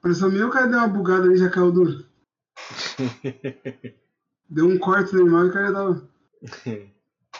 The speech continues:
Speaker 1: É Matrix, falha da Matrix.
Speaker 2: Não, é, é que a gente, como a gente não tá vendo a fase inteira e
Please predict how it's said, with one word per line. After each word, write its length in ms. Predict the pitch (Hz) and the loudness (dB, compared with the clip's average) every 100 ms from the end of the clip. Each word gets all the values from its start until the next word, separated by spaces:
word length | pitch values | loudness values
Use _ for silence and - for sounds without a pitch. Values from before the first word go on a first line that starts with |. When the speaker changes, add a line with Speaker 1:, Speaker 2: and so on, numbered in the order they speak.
| - | -8
Speaker 1:
É 60 | 165 | 0
Matrix, 500 | 185 185 202 - - | 0 0 -6 -8 -4
falha 200 | 180 180 | 0 2
da 80 | |
Matrix. 520 | 170 147 151 - _ _ _ - _ _ _ _ | 0 -2 -10 -14 _ _ _ -20 _ _ _ _
Speaker 2:
Não, 280 | 139 175 165 | -2 2 4
é, 460 | 165 156 120 120 123 | 6 4 2 0 -2
é 20 | |
que 200 | 120 135 | -6 -6
a 380 | 139 143 143 143 | -2 0 0 -4
gente, 260 | 147 135 - | -8 -14 -10
como 200 | 151 156 | -4 -2
a 60 | |
gente 260 | 160 156 156 | -4 -8 -10
não 80 | 147 | -4
tá 160 | 147 | -4
vendo 200 | 139 143 | -4 -6
a 60 | 139 | -8
fase 380 | - 139 135 139 | -4 -6 -6 -12
inteira 560 | 127 - 160 180 143 | -14 -10 -6 -2 -2
e 320 | 131 131 131 | -2 -4 -10